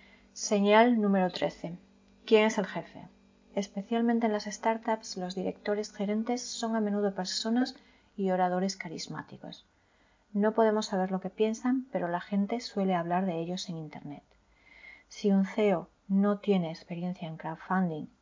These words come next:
y ahora evalúa proyectos por valor de millones, tú me dirás.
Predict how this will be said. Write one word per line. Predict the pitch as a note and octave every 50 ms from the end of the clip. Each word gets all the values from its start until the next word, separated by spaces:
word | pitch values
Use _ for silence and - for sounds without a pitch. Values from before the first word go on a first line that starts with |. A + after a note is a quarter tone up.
| _ -
y | G3 F3+ E3+
ahora | E3 E3 F3 F3+ F3 E3
evalúa | E3 D#3 D#3+ E3 E3+ E3+ F3+ F3
proyectos | - - - F3 F3+ F3+ F3+ - E3 D#3+
por | - - E3 D#3
valor | D#3 D#3 E3 E3+ F3 F3+
de | F3+ F3
millones, | F3 F3 F3 F3+ F#3+ F#3+ F#3+ G#3 G#3+ A3+ - - - _ _ _ _
tú | - F3+
me | E3+ E3 D#3
dirás. | D3 - - - - - - - -